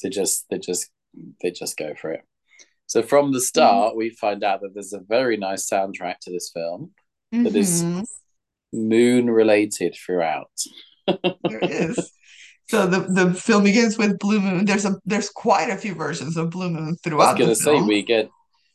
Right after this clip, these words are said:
Speaker 1: we get a lot of Blue Moon, like in Grease,
Speaker 2: Mm-hmm.
Speaker 1: which I
Speaker 2: Yes.
Speaker 1: enjoy,
Speaker 2: There's
Speaker 1: of course.
Speaker 2: quite a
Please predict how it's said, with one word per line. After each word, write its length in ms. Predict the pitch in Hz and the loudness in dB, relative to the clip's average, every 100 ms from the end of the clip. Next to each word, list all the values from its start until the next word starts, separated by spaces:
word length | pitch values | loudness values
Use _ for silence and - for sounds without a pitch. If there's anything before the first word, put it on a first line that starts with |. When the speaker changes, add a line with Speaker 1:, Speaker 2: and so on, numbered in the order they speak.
| - | -4
Speaker 1:
we 120 | 113 | 0
get 180 | 110 107 | 2 2
a 20 | |
lot 180 | 101 120 | 2 0
of 120 | 147 | 0
Blue 220 | 101 92 90 | -2 -2 -2
Moon, 420 | 92 90 90 95 - | -4 -4 -6 -4 -2
like 200 | 101 123 | 0 0
in 120 | 123 | -2
Grease, 360 | 107 98 196 | -2 0 0
Speaker 2:
Mm-hmm. 220 | 196 214 285 - - _ _ _ _ _ - | 0 0 -4 -10 -20 _ _ _ _ _ -14
Speaker 1:
which 180 | 95 254 | -4 0
I 120 | 95 | 0
Speaker 2:
Yes. 120 | 98 | -2
Speaker 1:
enjoy, 300 | 110 80 76 - _ _ _ _ _ _ 208 | -4 -4 -4 -8 _ _ _ _ _ _ -2
Speaker 2:
There's 260 | 214 208 | 0 0
Speaker 1:
of 80 | - | -2
course. 80 | 180 | 4
Speaker 2:
quite 220 | 214 214 | 6 6
a 80 | 247 | 4